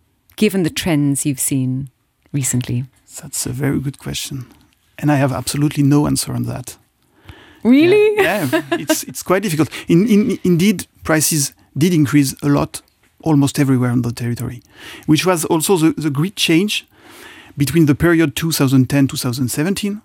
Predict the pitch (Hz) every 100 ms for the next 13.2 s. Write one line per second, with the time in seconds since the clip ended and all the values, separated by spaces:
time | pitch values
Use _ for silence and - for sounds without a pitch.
0 | - 139 139 139 _ 185 143 147 175 175
1 | 160 131 139 131 143 123 135 127 - -
2 | - 147 139 135 135 123 123 143 135 -
3 | 143 156 143 131 - 131 147 190 214 214
4 | - _ - - - - 156 170 233 -
5 | 165 156 139 147 147 147 - - 143 139
6 | 139 - 147 131 - - - - - -
7 | - - 151 147 156 139 147 143 131 127
8 | - 143 143 185 - _ - - - -
9 | _ _ _ - 151 170 147 156 156 -
10 | 147 143 139 - - 117 135 _ _ _
11 | _ - 139 135 139 139 135 139 131 131
12 | 143 131 165 180 156 156 147 143 151 170
13 | 180